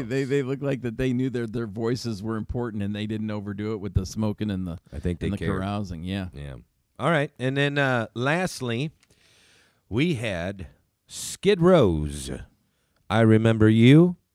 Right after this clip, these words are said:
Speaker 1: or Cinderella's You Don't Know What You Got Till It's Gone.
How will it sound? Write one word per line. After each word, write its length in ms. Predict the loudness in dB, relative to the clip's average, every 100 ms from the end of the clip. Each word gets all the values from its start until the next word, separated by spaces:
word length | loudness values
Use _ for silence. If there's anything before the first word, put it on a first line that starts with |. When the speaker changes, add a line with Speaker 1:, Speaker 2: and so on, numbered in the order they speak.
| _ _ _
Speaker 1:
or 420 | 4 6 4 -2 -8 _ _ _ _ _
Cinderella's 920 | -12 -4 -2 2 4 4 2 -2 -6 -16 _ _ _ _ _
You 160 | -2 -2
Don't 340 | 0 0 0
Know 160 | -2 -2
What 300 | 0 0 -2
You 100 | -8
Got 540 | -2 -2 -2 -8 -12 -18 _ _ _ _ _ _ _ _ _ _ _
Till 220 | -4 -2
It's 200 | -2 -4
Gone. 1160 | -8 -8 -4 -4 -4 -6 -10 -12 -14 -16 -16 -18